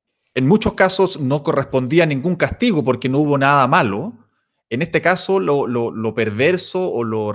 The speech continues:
eh, reprendable o lo condenable de, de lo que hizo esta mujer me parece com-, súper discutible. Eh,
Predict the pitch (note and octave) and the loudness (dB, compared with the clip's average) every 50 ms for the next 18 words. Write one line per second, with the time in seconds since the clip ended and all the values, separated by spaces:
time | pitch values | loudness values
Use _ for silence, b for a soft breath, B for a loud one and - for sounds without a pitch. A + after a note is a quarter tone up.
0 | G#2+ G#2+ - G#2+ G#2 G2+ G2+ A2 A2 G2+ G2 G2+ G2 F#2+ F#2+ A#2 C#3+ E3 F3 F3+ | -6 -8 -8 -4 -4 -2 -2 -2 -2 -2 -2 -4 -4 -2 0 2 2 2 2 2
1 | F3+ F3+ E3+ C3 A#2 - A#2+ A2 G2+ G#2 G#2 A2 B2 C#3+ E3 F#3 F#3 F#3+ F#3 F3+ | 0 0 0 0 0 0 -2 -2 -2 -2 0 2 2 2 2 2 2 2 2 0
2 | E3+ D#3+ B2 A#2+ B2+ A#2 A#2 A2 - A#2 - C#3+ B2 - B2+ B2 A#2 A2+ - D3 | -2 -2 -4 -6 -4 -4 -4 -4 -6 -8 -8 -10 -8 -8 -6 -6 -6 -6 -6 -8
3 | D3 C#3+ - _ _ _ _ _ _ _ C3 A#2+ A2 - C3+ C#3 - E3 D#3 - | -8 -8 -10 _ _ _ _ _ _ _ -6 -4 -2 0 0 0 0 0 0 0
4 | - A#2+ G#2+ - - - - - - F#3 G#3 G3 F3+ F3 - F3 E3 F3 A#2 G#2 | -2 -4 -4 -6 -10 -16 -4 0 2 4 4 4 4 2 0 0 0 0 0 0
5 | G2+ G2 B2+ G3+ - _ _ _ _ _ _ _ _ _ _ _ _ _ _ _ | -2 -2 -4 -6 -8 _ _ _ _ _ _ _ _ _ _ _ _ _ _ _
6 | _ _ _ _ _ _ _ _ _ _ _ - A2 G#2+ G#2 G2+ G2+ G2 G2 F#2+ | _ _ _ _ _ _ _ _ _ _ _ -2 0 2 2 2 0 0 0 0
7 | F#2+ F#2+ | -2 -4